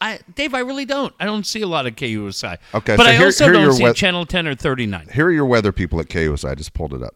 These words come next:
Speaker 2: Okay, you got Mark Mathis.
Speaker 1: Dude, that guy's funny as fuck.
Speaker 2: Okay, never met him before. He's that zany weather guy from Texas.
Speaker 1: I think he used to be on Channel six, right? Or was he there at K U S I?
Speaker 2: I think he's been at K U. I think he was the guy that replaced John Coleman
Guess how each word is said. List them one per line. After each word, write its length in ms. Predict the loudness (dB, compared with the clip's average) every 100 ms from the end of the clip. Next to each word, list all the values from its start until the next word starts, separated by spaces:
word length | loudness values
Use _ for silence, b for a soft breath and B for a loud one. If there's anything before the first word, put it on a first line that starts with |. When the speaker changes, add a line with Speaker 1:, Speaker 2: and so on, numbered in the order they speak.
| -16
Speaker 2:
Okay, 180 | -6 -2
you 60 |
got 160 | 0 0
Mark 280 | 2 0 0
Mathis. 460 | -4 -4 -6 -8 -16 _ _ _ _ _ -4
Speaker 1:
Dude, 160 | -2
that 140 | -2 -2
guy's 180 | -4 -6
funny 340 | -4 -4 -2
as 120 | -6
fuck. 240 | -4 -6 -4
Speaker 2:
Okay, 220 | -2 -2
never 300 | 2 0 2
met 160 | 0 -2
him 100 | -4
before. 300 | -8 -10 -6
He's 160 | -4
that 180 | -4 -4
zany 320 | -2 -2 0 -2
weather 280 | -2 -4
guy 240 | -4 -4 -4
from 240 | -6 -8
Texas. 440 | -6 -8 -8 -14 -4
Speaker 1:
I 80 | -2
think 220 | 0 -4
he 100 | -2
used 240 | -2 -2 -4
to 60 |
be 120 | -4
on 120 | -4 -2
Channel 260 | -4 -4
six, 500 | -4 -6 -8 -12 -14 -12
right? 260 | -6 -6 -6 _ _
Or 100 | -2
was 240 | 0 -2 -4
he 80 | -6
there 200 | -4 -6
at 80 |
K 140 | -6 -6
U 180 | -2 0
S 120 | 2
I? 40 |
Speaker 2:
I 20 |
think 80 | 2
he's 140 | 0 0
been 100 | -4
at 60 |
K 140 | -2 -2
U. 180 | 0
I 80 | -2
think 160 | -2 0
he 40 |
was 120 | -2
the 60 | 0
guy 160 | 2 2
that 100 | 2
replaced 400 | -4 -4 -4 -4
John 160 | -6
Coleman 400 | -6 -8 -8 -10